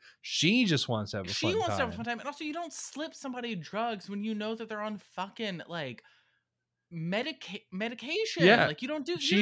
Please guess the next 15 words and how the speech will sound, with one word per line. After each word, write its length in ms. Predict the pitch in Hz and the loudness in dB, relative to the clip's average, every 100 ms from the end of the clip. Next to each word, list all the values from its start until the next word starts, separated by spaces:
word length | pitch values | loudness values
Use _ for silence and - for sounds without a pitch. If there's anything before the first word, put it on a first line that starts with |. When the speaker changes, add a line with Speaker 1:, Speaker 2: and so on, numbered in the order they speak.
| 208 | 10
Speaker 2:
just 20 | |
don't 160 | 208 208 | 12 12
Speaker 1:
on 120 | 202 | 10
Speaker 2:
do 60 | 196 | 6
that. 380 | 156 98 104 - | 2 0 -6 -4
Like, 200 | 190 180 | -4 0
they're, 180 | 240 - 190 | -2 -2 -8
she's 260 | - 247 | -6 -6
on, 260 | - 214 240 | -2 -2 -2
like, 220 | 233 202 | -4 -4
antidepressants 560 | 170 180 202 208 220 311 | -2 -2 0 -2 0 4
Speaker 1:
She's 200 | 220 214 | 8 10
Speaker 2:
and 80 | 240 | 10
Speaker 1:
on 140 | 262 | 10
Speaker 2:
shit. 140 | 190 | 8